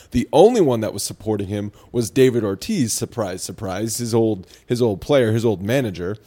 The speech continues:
Um, your favorite analyst, A-, A-Rod, was saying that this is a chance for the Yankees to steal a game, like we said.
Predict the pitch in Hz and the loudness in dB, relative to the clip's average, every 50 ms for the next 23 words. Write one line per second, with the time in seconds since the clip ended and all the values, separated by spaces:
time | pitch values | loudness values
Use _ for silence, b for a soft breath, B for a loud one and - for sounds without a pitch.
0 | b b b b b b _ - 107 110 107 104 104 101 101 117 135 151 - - | b b b b b b _ -4 -2 0 0 0 -2 -2 2 2 2 2 2 -2
1 | 113 107 107 104 101 98 101 101 101 98 - - 107 123 151 147 - - - - | -4 -2 -2 -4 -4 -4 -4 -4 -6 -6 -6 -2 2 2 4 2 2 0 -2 0
2 | 120 143 170 143 104 92 87 92 90 98 104 - - 113 107 104 104 101 98 - | 2 2 4 4 2 0 -2 -4 -6 -6 -4 -4 -2 -2 -2 -2 -4 -6 -6 -6
3 | - 120 104 104 104 107 92 - 113 104 104 95 - - 98 104 107 107 101 - | -6 -8 -8 -6 -8 -8 -6 -6 -6 -6 -6 -8 -10 -8 -6 -6 -4 -4 -6 -8
4 | 101 85 - - 85 - - - 170 180 147 117 101 98 101 95 98 98 101 95 | -10 -12 -12 -10 -10 -8 -4 0 0 2 2 2 0 -2 -4 -4 -4 -4 -6 -6
5 | 92 - - 143 - - - 117 98 90 85 80 | -6 -4 -2 -2 -2 -2 -4 -4 -4 -4 -6 -10